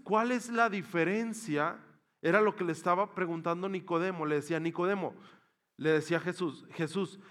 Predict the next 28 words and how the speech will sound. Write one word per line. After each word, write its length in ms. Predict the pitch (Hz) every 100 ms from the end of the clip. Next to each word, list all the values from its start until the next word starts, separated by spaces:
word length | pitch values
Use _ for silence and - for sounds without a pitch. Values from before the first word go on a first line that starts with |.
| - -
está 340 | 151 208 190
muy 420 | 190 180 208 233
buena 420 | 165 185 196 196
tu 140 | 190 165
vida 320 | 170 170 165
que 120 | 160
tienes, 420 | 156 156 151 139
Jesús. 560 | - 135 139 117 - - _ _ _ _ - -
Yo 220 | 127 202
veo 420 | 240 247 202 254 262 - -
que 100 | -
aunque 520 | 185 208 208 - 202
de 220 | 202 151 196
repente 440 | 190 214 226 254
tienes 480 | - 240 247 240 - -
circunstancias". 1400 | 151 - 190 - 190 170 208 233 233 139 170 214 226 - - -
¿Cuáles 220 | 220 240
eran 100 | 269
las 140 | 247 -
circunstancias 720 | 196 185 175 208 214 226 226
que 120 | 202
tenía 260 | 185 180
Jesús? 400 | 185 196 196 160
O 140 | - -
que 80 | 165
iba 200 | 175 208
caminando 440 | 190 170 180 190
Jesús 520 | 190 165 - 320 330